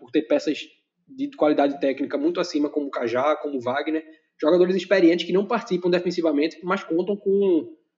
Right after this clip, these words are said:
uma linha de volante muito sólida. É, quando o Náutico enfrentou o Juventude, isso não ficou tão nítido porque veio com um time, foi,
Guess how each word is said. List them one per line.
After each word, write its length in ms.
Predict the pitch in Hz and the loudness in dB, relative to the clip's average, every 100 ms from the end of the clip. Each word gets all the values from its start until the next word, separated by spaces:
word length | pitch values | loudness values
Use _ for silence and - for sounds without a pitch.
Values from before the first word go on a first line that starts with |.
| _ - | _ -2
uma 160 | 151 | 0
linha 180 | 147 160 | 4 4
de 80 | 156 | 4
volante 400 | 160 143 147 175 | 4 4 0 -2
muito 160 | 165 | -4
sólida. 480 | - 160 135 120 107 - _ _ | 0 2 2 0 -8 -14 _ _
É, 60 | 135 | -8
quando 180 | 147 147 | -2 0
o 40 | |
Náutico 800 | 147 151 160 165 156 143 127 120 | 2 2 0 4 4 4 0 -6
enfrentou 500 | 143 - 165 147 151 | -12 -2 0 2 4
o 60 | 156 | 6
Juventude, 800 | 151 151 135 143 185 160 120 - _ _ | 4 0 0 2 2 2 -6 -12 _ _
isso 180 | 139 143 | -8 -2
não 80 | 170 | -2
ficou 200 | 170 170 | 0 -2
tão 400 | - 170 214 190 | 2 2 4 4
nítido 400 | 156 190 175 185 | 2 0 -4 -8
porque 240 | 180 180 | -2 0
veio 300 | 170 175 175 | 2 2 2
com 100 | 170 | 0
um 80 | 156 | -4
time, 380 | 156 151 151 143 | -2 -4 -4 -8
foi, 120 | - | -8